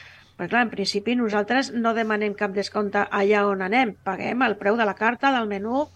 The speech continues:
lo que pertoca, perquè tu te responsabilitzes en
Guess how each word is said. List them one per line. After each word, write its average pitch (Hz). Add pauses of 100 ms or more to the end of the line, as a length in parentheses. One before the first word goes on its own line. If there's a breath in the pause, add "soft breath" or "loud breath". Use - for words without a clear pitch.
(280)
lo 214
que 196
pertoca, 220
perquè 214 (320 loud breath)
tu 196
te 226
responsabilitzes 214
en 254